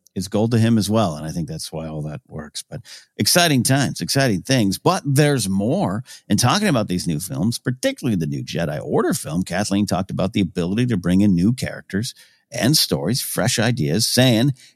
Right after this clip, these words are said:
"And I think it offers just tremendous opportunity to introduce new characters and start with something fresh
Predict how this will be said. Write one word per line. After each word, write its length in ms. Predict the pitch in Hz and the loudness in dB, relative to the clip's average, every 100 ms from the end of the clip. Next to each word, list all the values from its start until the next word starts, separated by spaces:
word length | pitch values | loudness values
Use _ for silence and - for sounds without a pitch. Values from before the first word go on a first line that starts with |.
| _ | _
"And 320 | 127 143 139 - | 2 4 4 2
I 140 | 131 | 0
think 200 | 127 143 | 2 2
it 80 | 147 | 2
offers 340 | 98 98 120 | 2 0 -2
just 220 | - 104 | 0 0
tremendous 720 | - 123 110 113 123 165 185 - | 0 4 6 6 6 4 2 2
opportunity 840 | 104 - 127 - 170 71 98 156 - | -2 -2 -4 -2 -4 -2 -2 -4 -6
to 100 | - | -4
introduce 440 | 104 104 98 92 | 0 0 0 0
new 120 | 107 | 0
characters 440 | 123 76 73 95 95 | 0 -4 -4 -6 -2
and 120 | 104 | -2
start 240 | - 85 | -2 -2
with 100 | 80 | -2
something 300 | - 101 151 | -2 0 0
fresh 340 | 139 - 82 | -2 -4 -4